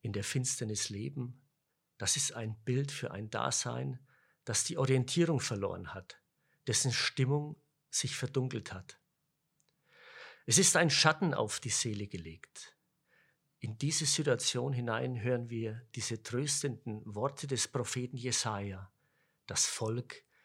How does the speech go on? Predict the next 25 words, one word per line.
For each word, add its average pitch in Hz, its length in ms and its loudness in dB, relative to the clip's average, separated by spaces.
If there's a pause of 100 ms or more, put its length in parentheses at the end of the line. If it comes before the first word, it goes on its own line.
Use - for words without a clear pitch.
(140)
das - 180 4
im 117 100 0
Finstern 143 480 2
wandelt, 135 380 2
sieht 143 240 0
ein 117 180 -2
großes 139 500 2
Licht, 151 320 2
und 113 220 -2
über 135 260 -4
die 135 140 -6
da 110 240 -2
wohnen 135 320 -2
im 117 160 -6
finstern 123 460 -4
Land 104 400 -6 (460)
scheint 104 360 -4
es - 240 0
hell.“ 95 260 -6 (1900)
Gott 139 340 0 (140)
hat - 220 -2
sein 107 260 0
Volk 120 380 -2
nicht 135 240 -2
vergessen. 92 520 -6